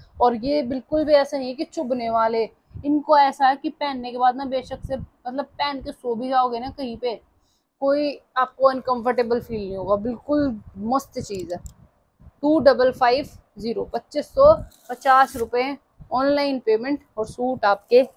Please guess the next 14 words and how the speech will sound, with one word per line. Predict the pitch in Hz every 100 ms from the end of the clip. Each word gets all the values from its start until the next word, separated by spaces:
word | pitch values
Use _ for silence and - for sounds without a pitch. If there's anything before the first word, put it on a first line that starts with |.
| 208
घर | 202 220
पे। | 180 - _ _ - - - - - - - - - - - - - - - -
ये | 277
आ | 294
जाता | 277 269 285
है | 277 254
next | 254 294 - - -
sky | - - 277 269
blue | 262 262 240
color। | 220 196 185 _ - - - - - - - - _ _ _ -
ये | 196 269
आ | 262
गया | 226 240
आपका | 226 - 233